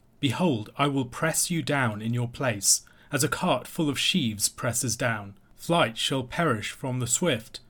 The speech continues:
and the strong shall not retain his strength, nor shall the mighty save his life. He who handles the bow shall not stand, and he who is swift of foot shall not save himself, nor shall he who rides the horse save his life.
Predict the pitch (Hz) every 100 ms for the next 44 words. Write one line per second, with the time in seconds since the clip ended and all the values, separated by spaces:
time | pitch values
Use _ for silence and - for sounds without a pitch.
0 | - 131 123 113 - 180 151 110 110 147
1 | 127 139 - 147 127 - 147 117 113 -
2 | - 151 117 98 - - - - 139 123
3 | - 131 113 135 156 120 113 110 - 127
4 | 120 113 127 131 104 - - - - -
5 | 139 117 123 135 139 123 120 - 123 156
6 | 147 113 - 135 127 123 - - 151 117
7 | 101 - - - - 120 170 147 131 123
8 | 123 - 165 131 - 123 - 190 135 -
9 | - 139 131 127 - 165 156 - 113 101
10 | 110 98 - - - - - 143 127 123
11 | 110 175 123 98 131 120 131 127 - 123
12 | 117 175 101 - - 131 120 123 113 139
13 | 135 98 -